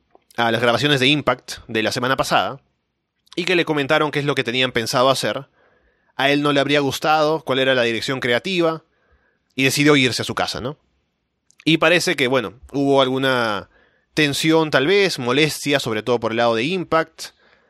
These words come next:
y tal vez podrían haber, incluso se dijo, "No, esto puso incluso en peligro la relación entre ambas empresas". Así que, bueno, eso es lo que se sabía al inicio. Luego han salido más detalles,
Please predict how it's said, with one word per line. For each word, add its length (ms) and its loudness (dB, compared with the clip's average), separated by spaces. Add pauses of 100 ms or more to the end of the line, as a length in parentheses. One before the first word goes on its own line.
(540)
y 200 -2
tal 160 2
vez 120 2
podrían 460 4
haber, 280 4
incluso 300 -4
se 80 -2
dijo, 220 0
"No, 200 2
esto 240 0
puso 200 -4
incluso 420 0
en 100 -4
peligro 300 0
la 140 4
relación 400 -2
entre 180 -2
ambas 180 -2
empresas". 840 -2 (880)
Así 300 0
que, 80 0
bueno, 160 2
eso 100 0
es 40 4
lo 60 2
que 80 0
se 100 -6
sabía 180 4
al 80 0
inicio. 380 -8 (800)
Luego 160 2
han 40 2
salido 240 2
más 140 4
detalles, 580 0